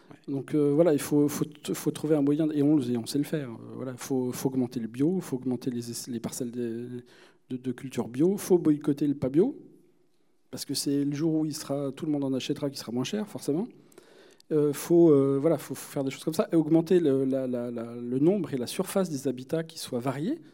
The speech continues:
Speaker 2: Donc accepter de f-, faire de l'agroforesterie, accepter de mettre trois arbres dans son champ de maïs, euh, un petit peu, et qui est quatre pieds de moins,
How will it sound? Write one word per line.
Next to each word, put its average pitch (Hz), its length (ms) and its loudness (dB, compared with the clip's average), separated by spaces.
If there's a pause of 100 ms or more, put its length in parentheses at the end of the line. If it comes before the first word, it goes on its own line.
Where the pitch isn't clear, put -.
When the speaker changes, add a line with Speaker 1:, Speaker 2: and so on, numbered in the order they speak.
(520)
Speaker 2:
Donc - 280 -4
accepter 165 560 0
de 151 80 0
f-, - 140 -6 (160)
faire 123 160 -6
de 131 100 0
l'agroforesterie, 135 1000 -4 (360)
accepter 147 380 -2
de 139 80 -6
mettre 131 160 -2
trois 143 260 -6
arbres 143 120 -6
dans 135 80 -8
son 139 140 -8
champ 139 160 -6
de 131 60 0
maïs, 151 440 -2
euh, 135 220 -8
un - 60 -10
petit - 160 -16
peu, 220 240 -2
et 143 80 -2
qui - 260 -14
est 107 240 -14
quatre - 160 -12
pieds - 160 -10
de 117 80 -6
moins, 185 240 -2